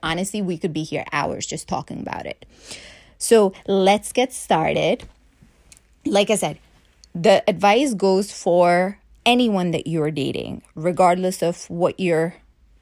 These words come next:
um, interaction or what your status with them is currently.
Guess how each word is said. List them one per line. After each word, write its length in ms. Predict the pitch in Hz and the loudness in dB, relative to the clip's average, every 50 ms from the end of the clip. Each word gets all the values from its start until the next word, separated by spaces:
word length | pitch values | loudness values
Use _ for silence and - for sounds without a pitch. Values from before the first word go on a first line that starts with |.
| _ _ - | _ _ -4
um, 280 | 170 185 175 160 131 - - | -2 0 0 0 -2 -2 -4
interaction 720 | 185 180 - 185 170 160 147 156 160 - - 175 165 160 | -6 -4 -2 -2 0 0 0 0 -2 -4 -6 -4 -4 -4
or 40 | 151 | -2
what 180 | 139 156 - - | -2 -4 -4 -2
your 280 | 170 170 160 156 135 180 | -2 0 0 0 -2 -2
status 680 | - - - - 185 160 175 156 156 139 151 - - | -6 -8 -4 -2 0 0 0 0 -2 -2 -4 -6 -8
with 180 | 165 160 151 151 | -8 -8 -6 -6
them 240 | 175 160 151 147 151 | -6 -6 -6 -6 -8
is 200 | 147 - - - | -8 -8 -10 -8
currently. 680 | - 185 165 139 - - - - - - - - - | -8 -6 -6 -6 -6 -8 -12 -14 -16 -14 -14 -16 -20